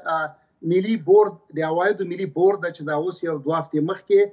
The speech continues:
د ولسمشر د، آ، د مشرۍ لاندې اعلان سو. دا د هغې طرحې یوه برخه ده.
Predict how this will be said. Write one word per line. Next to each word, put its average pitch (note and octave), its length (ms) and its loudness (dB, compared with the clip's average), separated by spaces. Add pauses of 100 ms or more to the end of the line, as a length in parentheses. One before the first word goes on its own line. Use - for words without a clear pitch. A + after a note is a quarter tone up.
(340)
د C3+ 140 0
ولسمشر D#3+ 680 0
د، D3+ 80 -8
آ، D3 440 -4
د C#3+ 180 -6
مشرۍ D3+ 500 4
لاندې E3+ 460 0
اعلان C3+ 320 0
سو. - 180 -20 (420)
دا F3+ 180 4
د F#3+ 80 0
هغې F#3 340 -4
طرحې D#3+ 240 -10
یوه D3+ 280 -6
برخه C#3+ 340 -4
ده. G#2 160 -16